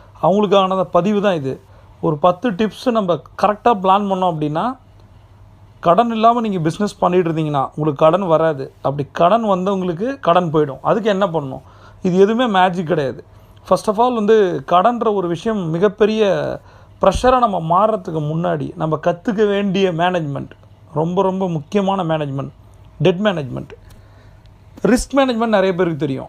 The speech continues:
ஆனா டெட் மேனேஜ்மெண்ட்னா என்னன்னு தெரியாது. ஏன்னா நமக்கு யாரும் சொல்லித்தரப்படவில்லை. கடந்த இருபது வருடங்களாக நான் கார்ப்பரேட் துறையில எனக்கு தெரிஞ்ச மூணு எழுத்து வார்த்தை பணம். இது வந்து சின்ன டிக்கெட் லோன்லேருந்து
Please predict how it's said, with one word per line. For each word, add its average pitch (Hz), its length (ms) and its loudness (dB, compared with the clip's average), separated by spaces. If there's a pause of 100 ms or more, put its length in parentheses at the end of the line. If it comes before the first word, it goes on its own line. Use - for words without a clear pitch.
ஆனா 165 160 -2
டெட் 170 300 0
மேனேஜ்மெண்ட்னா 185 480 -2
என்னன்னு 156 220 -4
தெரியாது. 143 420 -4
ஏன்னா 160 240 -2
நமக்கு 165 280 -4
யாரும் 175 300 2
சொல்லித்தரப்படவில்லை. 147 880 0 (340)
கடந்த 175 360 2
இருபது 208 460 4
வருடங்களாக 180 840 -2 (240)
நான் 151 120 -4
கார்ப்பரேட் 180 520 0
துறையில 170 260 0
எனக்கு 160 380 -4
தெரிஞ்ச 190 280 0
மூணு 170 480 -2
எழுத்து 165 320 -2
வார்த்தை 151 420 -2 (840)
பணம். 147 260 -2 (800)
இது 165 200 -2
வந்து 185 600 0
சின்ன 208 300 0
டிக்கெட் 226 320 2
லோன்லேருந்து 185 1040 0